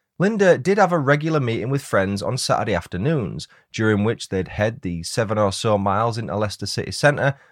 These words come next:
to socialise and do a bit of window shopping while they're at it. The regularity of that routine offered comfort not just for Linda,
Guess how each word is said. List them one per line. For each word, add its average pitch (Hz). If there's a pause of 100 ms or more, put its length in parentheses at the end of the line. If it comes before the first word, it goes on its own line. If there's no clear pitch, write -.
(120)
to 196
socialise 127
and 101
do 120
a 113
bit -
of 107
window 156
shopping 107
while 87
they're 85
at 151
it. 90 (760)
The 131
regularity 147
of 110
that 123
routine 143
offered 147
comfort 170
not 147
just 139
for 107
Linda, 147